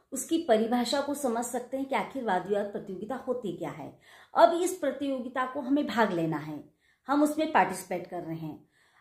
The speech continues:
अगर आपको अच्छा वक्ता बनना है और इस प्रतियोगिता में सफलता को हासिल करना है, तो हमें कुछ महत्वपूर्ण बिंदुओं पर ध्यान देना होगा,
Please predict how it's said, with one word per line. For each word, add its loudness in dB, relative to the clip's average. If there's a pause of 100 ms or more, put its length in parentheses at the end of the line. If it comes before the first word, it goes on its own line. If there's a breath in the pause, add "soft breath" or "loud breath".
अगर 6
आपको 6
अच्छा 2
वक्ता 0
बनना 0
है -2
और 4
इस -8
प्रतियोगिता -4
में 2
सफलता -2
को -2
हासिल -2
करना -2
है, -2
तो -8
हमें 6
कुछ 0
महत्वपूर्ण 2
बिंदुओं 6
पर -2
ध्यान 0
देना -4
होगा, -8